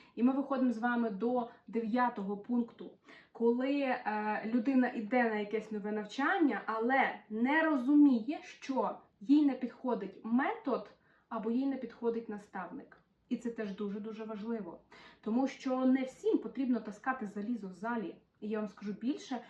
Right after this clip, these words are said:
не всім потрібно бігати. Угу. Е, комусь, можливо, потрібно йогою зайнятися для того, щоб трішки заспокоїти, е, ці емоції. Або бувають різні етапи.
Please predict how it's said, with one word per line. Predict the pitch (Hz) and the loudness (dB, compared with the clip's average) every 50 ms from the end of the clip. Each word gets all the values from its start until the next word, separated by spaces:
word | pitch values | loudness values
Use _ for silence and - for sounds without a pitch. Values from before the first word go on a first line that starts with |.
| - - - | -18 -10 -4
не | 226 226 | -4 -4
всім | - - - 320 311 | -2 2 2 2 2
потрібно | 320 330 - 320 285 285 285 277 | 2 0 0 2 4 4 4 4
бігати. | 233 233 254 247 226 214 208 208 - 196 202 - - _ _ _ _ _ _ _ _ - | 2 0 -2 -2 -4 -6 -10 -10 -10 -12 -12 -12 -18 _ _ _ _ _ _ _ _ -8
Угу. | 240 226 208 247 277 370 466 - - _ _ _ _ _ - - - - - - - - | -6 -4 -4 -4 -4 -4 -6 -10 -16 _ _ _ _ _ -20 -20 -20 -20 -20 -14 -4 0
Е, | 208 208 220 220 220 220 226 | 2 4 4 6 6 4 4
комусь, | 226 - - 294 302 330 339 392 453 480 523 - - | 2 2 4 4 4 4 4 4 2 0 2 4 4
можливо, | 285 277 247 277 311 349 311 339 330 | 4 6 6 4 2 2 2 2 0
потрібно | - 269 - 320 330 285 254 285 294 | 0 0 2 4 4 6 6 6 6
йогою | 285 320 403 427 294 240 233 226 220 | 6 4 4 2 4 2 0 0 -2
зайнятися | 196 208 214 220 214 196 190 - - - | -4 -2 -2 -2 0 -2 -2 -4 -8 -14
для | 220 | -12
того, | 214 - 247 247 240 | -8 -4 -2 -2 -2
щоб | 240 - 254 - | -2 -4 -4 -2
трішки | 254 254 240 - - 247 | -2 -2 -2 -2 -4 -6
заспокоїти, | 226 240 233 - - 247 233 - - - 330 370 359 262 202 190 - 202 | -4 -4 -6 -6 -6 -8 -8 -6 -4 -2 0 2 2 2 0 -2 -4 -4
е, | 196 196 - - 196 190 196 196 196 196 196 - | -4 -4 -4 -2 -2 -2 -2 -2 -4 -4 -6 -8
ці | 226 | -8
емоції. | - - 214 214 220 220 190 185 - - 196 185 175 170 - - _ _ _ _ _ - - - - - - - | -6 -4 -4 -2 -2 -2 -4 -6 -8 -12 -16 -16 -16 -16 -18 -18 _ _ _ _ _ -20 -20 -20 -20 -14 -6 -2
Або | 202 202 180 208 208 | -2 0 2 0 0
бувають | 196 240 233 240 233 233 233 233 233 240 | 0 2 2 4 4 4 4 2 0 0
різні | 247 240 233 240 240 - - | 0 2 4 4 2 2 0
етапи. | 220 - 269 277 269 247 - - - | -6 -4 0 2 2 2 2 -2 -10